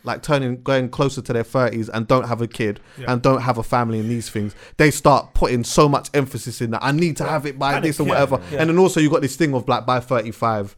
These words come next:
Speaker 1: whatever, you, the way that
Speaker 2: Yeah,
Speaker 1: their body
Speaker 2: yeah, the
Speaker 1: works
Speaker 2: body,
Speaker 1: and
Speaker 2: yeah.
Speaker 1: all, all of that stuff. But he's also, as a man as well, when you, you start looking at turning these ages and you don't have these things and you just, it, you feel just less of a man,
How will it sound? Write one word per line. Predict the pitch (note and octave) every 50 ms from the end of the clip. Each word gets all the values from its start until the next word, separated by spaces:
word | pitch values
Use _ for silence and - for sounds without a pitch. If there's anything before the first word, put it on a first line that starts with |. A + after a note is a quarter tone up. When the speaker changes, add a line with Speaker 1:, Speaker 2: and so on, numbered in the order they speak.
| - - - _ _
Speaker 1:
whatever, | - A#2 G#2 G#2+ A2 G2 G#2+
you, | G2+ G#2 G#2+ G#2+ G2
the | - G#2+
way | G2+ A2 G#2+
that | G2+
Speaker 2:
Yeah, | D3+ D3 C3
Speaker 1:
their | A#2
body | A2+ A#2 A2 -
Speaker 2:
yeah, | G#2
the | G#2+
Speaker 1:
works | G#2 F#2+ B2
Speaker 2:
body, | A#2 G#2+ G#2
Speaker 1:
and | A2+
Speaker 2:
yeah. | A2
Speaker 1:
all, | G#2 G#2+ G#2 G2
all | - - G#2+ G#2+
of | G2+ G2+
that | A2+ G2 -
stuff. | - - G2 - - - - -
But | - - -
he's | F#3 F#3+ F3+ D#3+ E3+ -
also, | - F3 F#3+ F3+ - - C#3 B2+
as | - C3+ C3 B2
a | B2 A2 A2+ C3 -
man | B2 B2+ D3+ D#3 C3+ B2+
as | B2 A2 B2
well, | C#3+ C#3+ A#2 G#2 G2+ A2+ - - _ _ _ _
when | - C3 C#3 D#3
you, | D#3+ D#3+ D#3
you | - C#3+ D3+
start | C#3 - E3+ D#3 D3+
looking | D#3 F3 E3 - D#3+ C#3+ C#3+
at | C3+ A2 - - - - _ _ _ _
turning | - E3 D#3+ D3+ D3 C#3+ C#3
these | C#3 C3+ C3 C3+ -
ages | D3 D3+ C#3+ A#2+ A#2+ A2+
and | A#2+ B2+
you | B2+
don't | B2 C#3+ C#3 - C3
have | C3+ B2+ -
these | - B2+ A#2 -
things | - - E3+ C#3+ B2 A2+ - -
and | B2 A#2+ A#2+
you | B2
just, | A#2+ C3 B2 - - - _ -
it, | C#3 - B2+
you | B2 C#3+ F3+ G3 F3
feel | - - - B3 A#3+ G#3 E3 C#3 C#3+ D#3 E3+ - - _ _ _ _ _ _
just | - E3+ - D#3+
less | D#3 F3 F#3+ F#3+ F3 - -
of | - D#3+ C#3+ D3
a | C#3
man, | C#3 C3+ C3+ D#3 F#3+ G3+ G3 F3+ D3+ A#2+ A2